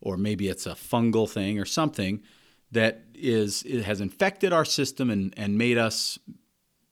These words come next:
not well. Well,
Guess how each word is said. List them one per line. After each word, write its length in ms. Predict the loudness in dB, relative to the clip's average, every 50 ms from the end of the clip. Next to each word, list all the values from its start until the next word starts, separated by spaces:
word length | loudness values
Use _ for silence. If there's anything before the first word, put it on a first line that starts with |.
| _ _
not 400 | -4 0 2 2 2 2 0 -2
well. 380 | -4 -4 -4 -6 -12 -14 -18 _ _ _ _ _ _ _ _ _ _ _ _ _ _ _ _ _ _ _ _ _ _ _ _ _ _
Well, 280 | 0 0 0 0 -2